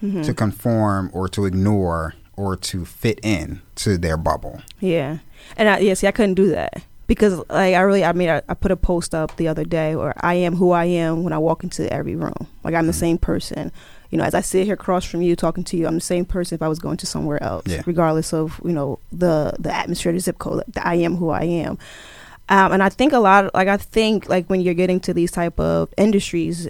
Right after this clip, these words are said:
Speaker 1: agencies, they can't accept that, right? They, they want, <laughs> right? It's like a, it's called, like, the police personality. Like, when
Speaker 2: Mm-hmm.
Speaker 1: you're graduating from the police academy and you're going on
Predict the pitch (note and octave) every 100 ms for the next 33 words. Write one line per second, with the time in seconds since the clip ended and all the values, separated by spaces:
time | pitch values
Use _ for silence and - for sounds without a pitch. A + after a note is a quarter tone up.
0 | - G#3 C4+ F3 E3+ E3+ - - - G3+
1 | - - - B3 - G2 - - - -
2 | - - - - - G3 G3+ G3+ G3 F#3
3 | G3+ F#3+ A#3 - - - - - A#3 B3+
4 | B3 G#3 F#3+ G3+ - B3 A#3 G3+ G#3 F3+
5 | - G3 G#3 G3+ - G3 F#3 F3 E3 E3
6 | D#3+ C#3+ E2 - - - - F3 F3+ F3
7 | F#3+ F#3 F3+ F3+ F#3 F3+ - F3+ F3 E3+
8 | - F3+ F#3 E3+ F3 F3 E3+ E3 E3 F3
9 | F3 F3+ E3+ E3+